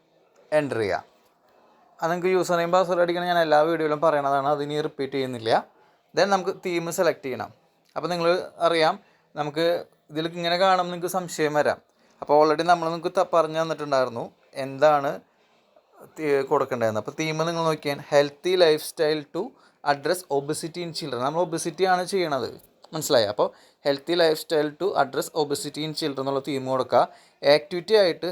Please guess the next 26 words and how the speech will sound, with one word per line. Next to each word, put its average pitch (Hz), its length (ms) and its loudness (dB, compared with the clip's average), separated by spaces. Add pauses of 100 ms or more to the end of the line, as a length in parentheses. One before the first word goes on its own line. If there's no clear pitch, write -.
ഹെൽത്തി 156 380 -4
ലഞ്ച് 151 280 -4
ബോക്സ് 139 280 -4
ചലഞ്ച് 143 320 0
ഉണ്ട്, 131 160 -4 (520)
ഫാമിലി 143 440 2
മീൽ 143 220 -4
അവയർനെസ് 135 380 2
ഉണ്ട്. 127 160 -6
ഞാൻ 151 120 -2
നിങ്ങൾക്ക് 156 260 -8
കാണിച്ചു 139 300 -2
തരാം. 135 200 0 (1000)
നിങ്ങൾ 143 220 -4
നോക്കിയാൽ 147 280 -2
ഹെൽത്തി 143 460 0
ലൈഫ് 160 200 4 (120)
തീം 160 240 -6
എന്തായിരുന്നു? 180 420 0 (380)
healthy 143 360 -6
lifestyle 151 540 -2
to 190 40 2 (100)
address 143 260 -6 (260)
obesity 143 420 -8
in 151 120 -12
children. 143 320 -8